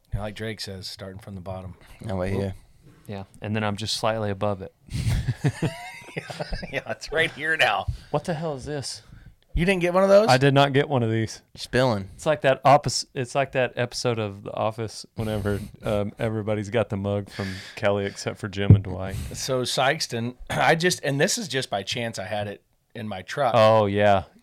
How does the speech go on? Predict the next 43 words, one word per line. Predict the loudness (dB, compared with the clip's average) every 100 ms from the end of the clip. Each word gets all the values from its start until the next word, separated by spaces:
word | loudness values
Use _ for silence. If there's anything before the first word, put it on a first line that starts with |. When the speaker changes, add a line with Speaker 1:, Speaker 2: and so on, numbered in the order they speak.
| -16
Speaker 3:
Do | -2
you |
wanna | 2 4
Speaker 1:
Uh, |
Speaker 3:
talk | 4 2
about | 4 4 4 2
Speaker 1:
oh, |
don't | 4
Speaker 3:
bragging | 8 8 6
Speaker 1:
worry. | 2
Speaker 3:
camp? | 2 2 0 0
Speaker 1:
I, |
I | 0
got | -2
a | -2
five-year | -4 -4 -2 -2
Speaker 3:
I'm |
gonna | 0
Speaker 1:
contract | 0 -2 -6 -6
there. | -8 -6
Don't | -6
worry | -6 -6
about | -4 -4
it. | -4 -6
Speaker 3:
I'm |
gonna | -4
bring | -2 -2
this | -2 -4 -4
in. | -4 -4 -6 _ _ -20 -20 -10
Yeah. | -4
Speaker 1:
But |
we | 0 0
do, | -2
no, | 2 4
I | 6 4
just, | 0 -4 -4
it's, | -6 -4 0
uh, | 2 2 -2 -8 -18 -18 _ _ -18
that | -16 -12
rodeo, | -8 -6 -4 -6 -6 -10
uh, | -16 -14 -10 -10 -12 -16 -20 _ _
it's, | -18 -14 -16 _ _ _ _ _ _ _ _ _ _ -14
like, | -14